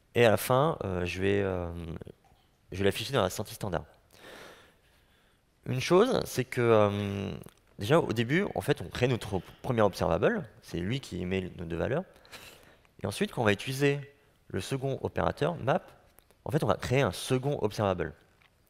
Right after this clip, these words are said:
Ok ? Donc on va générer, euh, un nouvel observable. De même, quand je vais faire un filtre, en fait, je vais créer un nouvel observable qui s-, qui, lui, va, va filtrer l'observable deux.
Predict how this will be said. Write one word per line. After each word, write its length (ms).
Ok ? 160
Donc 140
on 160
va 140
générer, 580
euh, 340
un 60
nouvel 180
observable. 480
De 120
même, 400
quand 100
je 80
vais 60
faire 160
un 80
filtre, 400
en 80
fait, 160
je 80
vais 100
créer 240
un 80
nouvel 420
observable 640
qui 100
s-, 140
qui, 120
lui, 220
va, 160
va 220
filtrer 320
l'observable 540
deux. 140